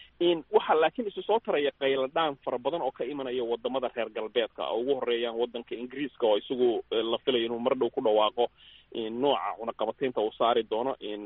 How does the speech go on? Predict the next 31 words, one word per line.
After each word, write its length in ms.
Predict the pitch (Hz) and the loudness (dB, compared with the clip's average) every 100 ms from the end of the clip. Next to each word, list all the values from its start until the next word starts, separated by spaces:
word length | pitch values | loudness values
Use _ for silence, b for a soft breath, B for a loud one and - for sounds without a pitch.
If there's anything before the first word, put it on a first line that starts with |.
| 107 | -8
waxa 200 | 117 - | -8 -6
ka 120 | - | -4
mid 180 | 120 113 | -2 0
ah 120 | 113 80 | 0 -2
in 160 | 104 | -4
madaxweynaha 600 | 107 - 113 117 123 113 104 | -6 -4 -2 0 0 0 0
dalka 280 | 120 - | 0 -2
Faransiiska. 640 | - - 104 - 139 - 139 - b b b b _ - | -8 -6 -6 -6 -8 0 0 0 b b b b _ -4
In 180 | 160 | -4
marka 380 | 156 208 - - - | 2 0 0 -6 0
waxaad 320 | 165 - 165 | -2 2 0
moodaa 580 | 160 151 135 147 143 131 | 0 -2 -2 2 4 2
cunaqabatayntanu 840 | 127 139 - 135 131 185 220 175 147 | -2 -8 -2 0 0 -2 -4 -6 -4
inay 140 | 151 | -6
horu 280 | 127 143 139 | -6 -4 -2
dhac 160 | 160 143 _ | 0 -2 _
ay 120 | 101 107 | -10 -10
tahay, 220 | - 131 127 - | -8 -4 -4 -2
ee 100 | 117 104 | -2 0
aysan 300 | 139 139 170 | -2 -2 -8
ahayn 260 | 143 165 156 - | -8 -6 -8 -6
cunaqabatayntii 840 | 127 117 120 120 151 156 - 151 | -10 -6 -8 -6 -6 -8 -8 -8
laga 240 | 135 135 156 - | -6 -4 -6 -4
filayay 560 | 131 123 120 123 117 - | -4 -4 -6 -8 -10 -10
in 180 | 117 117 | -10 -8
isbahaysiga 640 | - - 113 139 - 123 113 | -8 -4 2 2 2 0 2
nato 460 | 123 165 - 190 - b b b _ | 4 4 4 0 0 b b b _
ama 500 | 131 139 143 143 135 - | 2 4 4 2 -2 -6
in 220 | 131 131 | -8 -8
midowga 440 | 143 151 139 123 123 110 | -8 -4 -6 -4 -4 -4
Yurub 300 | 143 175 170 | -2 0 0